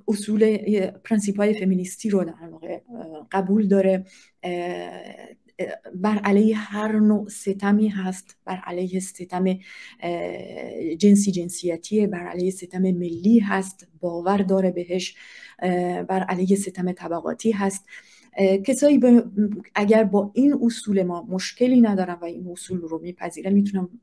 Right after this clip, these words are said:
به راحتی وارد م-، وارد گروه ها بشن و اگر در شهری هستن در واقع که این گروه شکل گرفته، می‌تونن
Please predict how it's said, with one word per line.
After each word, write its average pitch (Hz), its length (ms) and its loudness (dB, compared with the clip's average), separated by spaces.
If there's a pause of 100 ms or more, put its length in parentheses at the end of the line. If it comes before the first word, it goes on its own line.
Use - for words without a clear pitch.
(140)
به 185 100 -4
راحتی 175 320 -4
وارد 175 320 -2
م-، 190 300 -2 (420)
وارد 190 240 6
گروه 196 300 6
ها 202 100 0
بشن 196 340 4 (560)
و 208 280 6
اگر 202 400 6 (220)
در 175 100 -2
شهری 196 380 2
هستن 190 240 -4
در 170 140 -8
واقع 170 220 -8
که 180 160 -6
این 185 420 0
گروه 185 200 -2
شکل 196 300 -8
گرفته، 180 260 0
می‌تونن 180 380 -6